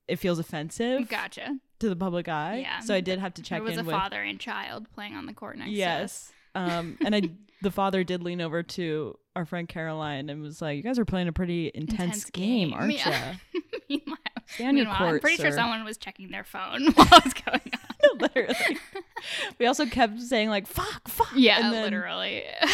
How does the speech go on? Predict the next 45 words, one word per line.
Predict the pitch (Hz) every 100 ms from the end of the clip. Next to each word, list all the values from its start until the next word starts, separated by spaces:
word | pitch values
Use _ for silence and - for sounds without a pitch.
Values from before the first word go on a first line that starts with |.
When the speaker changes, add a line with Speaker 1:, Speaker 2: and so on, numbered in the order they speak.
| - - - -
Speaker 1:
<laughs> | 262 - 269 226 240 165 175 190
looking | 196 214 190
over | 175 165
and | 170 170
remembering | 175 170 285
Speaker 2:
And | -
Speaker 1:
there | 160
was | 180
a |
Speaker 2:
the | 277
funny | 165 - -
Speaker 1:
five-year-old. | - 359
Speaker 2:
thing | 349
that | 240 214
I | 208
love | 190 233
when | 247
people | 233 233
do | 208
that, | 220 214
including | 214 214 185 202
us, | 208 220
is | 220 202 -
that | 214 214 - _ _
you'll, | 202
like, | 202 202
try | - - 180
to | 202
fix | - - 208 -
it | 233
Speaker 1:
<laughs> | 196 196
Speaker 2:
after. | - 247 262 277
Like, | 240 277 233 269
Speaker 1:
You're | 277 240
like, | 202
"Oh, | 220
shit. | - 226 185 -
Uh." | 156 170 165 226 233 233
Speaker 2:
uh, | 302 330
<laughs> |
yeah, | 311 - -
like, | 202 -
"Oh, | -
it | 226 233
was, | 233